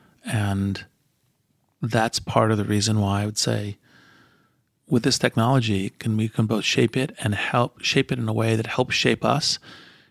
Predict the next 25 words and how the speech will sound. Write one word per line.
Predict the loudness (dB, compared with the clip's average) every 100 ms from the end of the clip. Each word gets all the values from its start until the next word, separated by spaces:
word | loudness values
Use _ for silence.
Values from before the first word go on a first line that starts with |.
| _
in | 0 2
a |
way | 4 4
that | 2 -2 -4 0
elevates | 2 4 0 -4
us. | -8 -6 -6 -8 _ _ -20 _ _ -8
And | -2 0 0
I | 0
think | 0 0
that's, | -2 0 -4 -2
that's | -2 0 -2
what | -2
I, | 0 0 0 -2 -8 -20 -20 _ _ _ _ _ _ _ _ _ _
what | -2 0
I | 2
see | 2 2 2 2
and | 2 0
I | 0
experience. | 0 -2 0 0 -2 -4 -6 -6 _ -20 -20 _ _
Um, | -6 -4 -6 -8 -2
doesn't | 0 2
mean | 2 2
that | 2
there | 2
aren't | 2 2